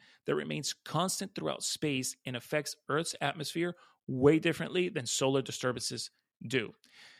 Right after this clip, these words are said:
Solar disturbances spread through the Earth's atmosphere because the Earth's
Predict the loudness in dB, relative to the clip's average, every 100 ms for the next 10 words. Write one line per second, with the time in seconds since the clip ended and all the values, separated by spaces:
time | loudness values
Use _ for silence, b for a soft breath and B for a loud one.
0 | B 4 4 4 2 4 4 4 0 0
1 | 4 4 4 0 0 0 0 0 0 0
2 | -2 -4 -4 -2 -2 -4 -2 2 2 0
3 | b b -4 0 0 -2